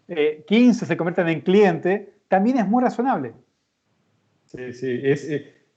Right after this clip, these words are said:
Speaker 2: viste que le dicen que tu negocio tiene que ser escalable, y, y solo va a ser escalable, a mi juicio, si tiene base en internet.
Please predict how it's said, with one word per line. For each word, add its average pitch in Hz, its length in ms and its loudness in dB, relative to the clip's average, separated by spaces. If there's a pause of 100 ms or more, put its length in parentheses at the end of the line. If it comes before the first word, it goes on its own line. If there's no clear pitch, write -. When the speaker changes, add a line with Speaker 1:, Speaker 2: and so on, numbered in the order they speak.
(580)
Speaker 2:
viste 180 500 -2
que 160 80 2
le 160 80 4
dicen 180 300 0
que 143 80 -4
tu 143 160 -2
negocio 170 320 2
tiene 165 240 2
que 135 80 0
ser 156 160 2
escalable, 110 680 0 (320)
y, 127 280 -6
y 120 40 -4
solo 196 300 2
va 190 100 6
a 185 40 2
ser 185 160 0
escalable, 170 680 4
a 131 80 -4
mi 139 160 0
juicio, 170 360 0
si - 140 -8
tiene 143 220 0
base 139 260 4
en 127 60 0
internet. 120 800 0